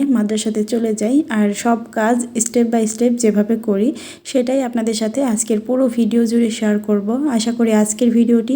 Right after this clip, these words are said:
আপনাদের সবার কাছে অনেক বেশি ভালো লাগবে। আসসালামু আলাইকুম, কেমন আছেন আমার প্রিয় আপুরা?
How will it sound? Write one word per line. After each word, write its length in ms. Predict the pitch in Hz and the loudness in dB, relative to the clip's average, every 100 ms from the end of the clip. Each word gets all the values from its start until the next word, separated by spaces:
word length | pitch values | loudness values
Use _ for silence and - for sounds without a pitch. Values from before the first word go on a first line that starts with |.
| 294 | -2
আপনাদের 300 | 269 202 202 | -2 -2 -2
সবার 360 | - 214 226 220 | -2 0 0 -2
কাছে 280 | 214 208 277 | -2 -2 0
অনেক 220 | 233 220 | 0 0
বেশি 220 | 208 214 269 | 0 0 0
ভালো 240 | 220 214 | 0 0
লাগবে। 360 | 190 180 185 220 214 - - - - - - 302 | 0 -2 -8 -12 -12 -16 -20 -20 -20 -20 -12 -6
আসসালামু 440 | 240 277 277 269 | -2 0 0 -2
আলাইকুম, 540 | 262 262 262 247 277 285 302 | -2 -2 -2 2 6 6 6
কেমন 280 | 269 233 226 | 4 2 0
আছেন 300 | 220 - 247 | -2 -2 2
আমার 220 | 240 240 | 6 6
প্রিয় 220 | 240 247 233 | 4 2 2
আপুরা? 340 | 226 240 240 | 0 0 2